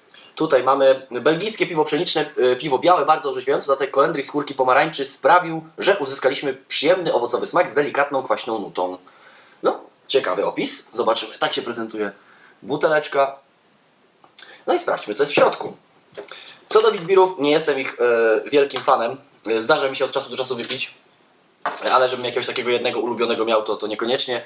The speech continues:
Chyba najczęściej w życiu piłem, e, i najczęściej wybierałem Lady Blanche, e, dla odświeżenia kubków, jak było we formie oczywiście. No ale przejdźmy tutaj, co browar Wiatr w Uniejowie przygotował. Ależ jest jaśniutkie, e,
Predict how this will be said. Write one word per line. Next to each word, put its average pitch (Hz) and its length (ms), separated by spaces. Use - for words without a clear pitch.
Chyba 123 200
najczęściej 117 560
w 104 40
życiu 110 260
piłem, 110 340
e, 101 60
i 110 120
najczęściej 113 360
wybierałem 110 300
Lady 107 200
Blanche, 107 300
e, 101 140
dla 110 120
odświeżenia 110 340
kubków, 131 320
jak 113 120
było 110 120
we 113 120
formie 98 280
oczywiście. - 360
No - 60
ale 110 120
przejdźmy 98 280
tutaj, - 180
co 104 160
browar 110 280
Wiatr 104 200
w - 120
Uniejowie 101 320
przygotował. 98 520
Ależ 107 220
jest 98 120
jaśniutkie, 113 480
e, 117 60